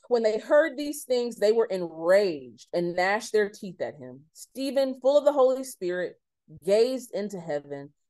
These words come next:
He saw the glory of God and Jesus standing at the right hand of God. He said, 'Look, I see the heavens opened and the Son of Man standing at the right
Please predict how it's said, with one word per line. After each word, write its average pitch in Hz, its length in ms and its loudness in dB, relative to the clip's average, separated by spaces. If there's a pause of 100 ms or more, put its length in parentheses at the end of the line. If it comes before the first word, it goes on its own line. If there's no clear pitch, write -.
(120)
He 175 80 -10
saw 190 300 0
the 202 100 0
glory 180 320 2
of 175 140 0
God 143 400 -6 (320)
and 160 160 -6
Jesus 180 440 -8
standing 170 480 -4
at 156 140 -4
the 143 80 -4
right 143 300 -2
hand 196 260 -4
of 131 140 -10
God. 104 380 -10
He 185 120 -10
said, 190 320 4
'Look, 202 480 2 (400)
I 196 120 0
see 277 220 -6
the 269 140 4
heavens 226 340 2 (120)
opened 147 480 2 (100)
and 165 100 -4
the 165 60 0
Son 202 300 -2
of 220 100 0
Man 151 480 -4
standing 185 720 -2
at 151 140 -4
the 135 120 -8
right 151 360 -2